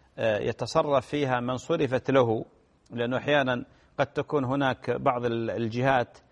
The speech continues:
آه، تحصل على امتيازات لموظفيها، فإن هذا لا ينسحب على إخوانه ولا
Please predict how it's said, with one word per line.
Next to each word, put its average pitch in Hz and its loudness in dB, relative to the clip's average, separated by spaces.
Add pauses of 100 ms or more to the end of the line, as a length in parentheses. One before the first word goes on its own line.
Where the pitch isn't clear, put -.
(240)
آه، 117 -4
تحصل 135 -2
على 131 0
امتيازات 131 2
لموظفيها، 143 2 (440)
فإن 131 -2
هذا 139 2
لا 156 4
ينسحب 131 0
على 117 2
إخوانه 135 0
ولا 131 2